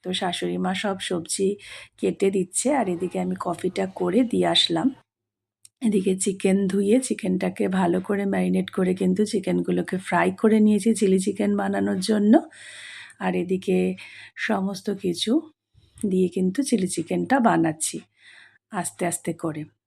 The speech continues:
আর চিলি চিকেন কিন্তু বাড়িতে খেতে খারাপ হয় না,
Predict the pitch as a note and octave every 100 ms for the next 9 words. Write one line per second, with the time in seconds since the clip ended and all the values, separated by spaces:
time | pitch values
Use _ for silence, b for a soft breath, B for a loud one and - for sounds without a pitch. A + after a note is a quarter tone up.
0 | _ - G3+ D#3+ F#3 F3 F3+ F#3 G3 G3+
1 | G#3 G#3 G#3 - A3+ A3 - B3 B3 G3
2 | F3+ F3 F3+ A3+ A3 - E3 - G#3 A3
3 | - E3 F#3 - G#3+ F3 E3+